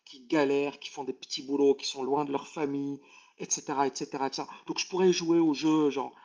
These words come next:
à la Gary Vee, j'aime beaucoup Gary Vee, mais quand Gary Vee dit, « Ouais, moi, je bosse dur, personne ne peut bosser aussi dur que moi », pour moi, c'est de la rigolade. C'est-à-dire, à un certain moment, il faut redescendre sur terre.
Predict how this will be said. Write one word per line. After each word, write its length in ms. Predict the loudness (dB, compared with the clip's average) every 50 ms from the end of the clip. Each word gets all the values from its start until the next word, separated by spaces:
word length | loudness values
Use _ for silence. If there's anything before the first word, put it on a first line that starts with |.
| -12 _
à 80 | -2
la 100 | 0 0
Gary 320 | 0 2 0 0 0 -2 -4
Vee, 160 | -4 -4 -2
j'aime 220 | -2 -2 -2 -2
beaucoup 240 | -6 -8 -8 -8 -8
Gary 260 | -6 -6 -4 -4 -6
Vee, 260 | -8 -6 -6 -8 -8 -10 _ _ _ _ _ _ _
mais 80 | -20
quand 160 | -10 -6 -6 -4
Gary 320 | -2 -2 -2 0 -2 -4
Vee 220 | -2 -2 -4 -4
dit, « 160 | -4 -4 -6 -4
Ouais, 280 | -4 -2 -4 -4 -4
moi, 160 | -4 -4 -4
je 100 | -4 -4
bosse 280 | -2 -4 -4 -4 -6 -8
dur, 500 | -10 -4 0 2 2 2 2 -2 -6 -6
personne 340 | -8 -6 -4 -4 -4 -2 -4
ne 60 | -4
peut 140 | -6 -6 -4
bosser 260 | -4 -2 -2 -2 -4
aussi 200 | -6 -8 -10 -8
dur 220 | -8 -8 -8 -6
que 80 | -4 -4
moi », 320 | -2 0 2 0 0 0 -4 -10 -20 -20 -20 -20 _ _ _ _
pour 140 | -12 -8 -2
moi, 140 | -2 -2 -2
c'est 140 | -2 -4
de 40 | -2
la 80 | -4 -2
rigolade. 400 | -2 -2 -2 0 0 0 0 0
C'est-à-dire, 300 | -2 -4 -2 -2 -2 -4
à 40 | -4
un 40 |
certain 240 | -10 -10 -10 -8 -6
moment, 120 | -4 -4 -4
il 60 | -4
faut 100 | -4 -6
redescendre 380 | -2 -2 -2 -4 -4 -8 -10
sur 180 | -10 -14 -14 -10
terre. 200 | _ -6 -6 -6